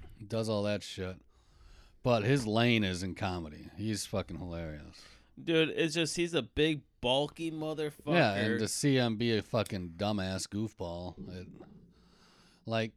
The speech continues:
Speaker 1: I don't know. Ho-, of the wrestling actors that have come out, you have The Rock, you
Speaker 2: Yeah.
Speaker 1: have Cena, and, uh, Batista.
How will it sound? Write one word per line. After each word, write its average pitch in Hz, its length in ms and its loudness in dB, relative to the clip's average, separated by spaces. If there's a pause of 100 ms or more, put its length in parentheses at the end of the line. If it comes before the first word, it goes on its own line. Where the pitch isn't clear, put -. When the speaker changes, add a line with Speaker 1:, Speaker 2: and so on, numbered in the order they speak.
(140)
Speaker 1:
I 131 120 2
don't 151 140 4
know. 110 200 0
Ho-, - 180 -8 (640)
of 156 420 2
the 139 200 4
wrestling 107 840 -2
actors 95 760 -6 (160)
that 104 120 -2
have 98 200 -2
come 123 240 2
out, 98 300 0 (1120)
you 117 100 2
have 101 120 2
The 98 100 0
Rock, 110 520 4 (1200)
you 135 160 -2
Speaker 2:
Yeah. 101 100 -2
Speaker 1:
have 101 340 -4
Cena, 110 640 2 (240)
and, 95 500 -6 (1000)
uh, 110 120 -6
Batista. 95 800 -4